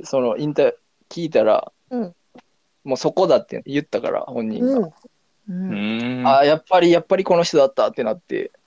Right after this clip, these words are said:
Speaker 2: うん、すごい。
Speaker 1: で、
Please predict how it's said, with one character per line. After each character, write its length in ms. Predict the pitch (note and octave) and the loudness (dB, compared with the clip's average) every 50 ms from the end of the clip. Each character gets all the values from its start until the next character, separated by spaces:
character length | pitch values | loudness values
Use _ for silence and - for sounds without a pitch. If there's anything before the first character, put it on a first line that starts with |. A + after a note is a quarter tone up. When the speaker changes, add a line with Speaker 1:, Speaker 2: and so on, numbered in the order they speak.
| _ _ _ - | _ _ _ -14
Speaker 2:
う 120 | F#3 E3+ | -12 -10
ん、 300 | F3+ F#3 F3 D#3 C#3+ D#3+ - _ | -10 -10 -10 -12 -14 -18 -20 _
す 120 | - - F#3 | -20 -20 -20
ご 280 | F3 F#3+ E3 D#3+ D3+ _ _ _ _ _ - - _ _ _ _ _ _ _ _ _ _ _ _ _ _ _ - - _ _ _ _ _ _ _ _ _ _ _ - | -16 -14 -14 -14 -14 _ _ _ _ _ -20 -20 _ _ _ _ _ _ _ _ _ _ _ _ _ _ _ -20 -20 _ _ _ _ _ _ _ _ _ _ _ -6
い。 40 | |
Speaker 1:
で、 420 | C#3+ C3+ C3+ B2+ B2+ B2+ B2+ - | 0 2 4 4 4 4 2 0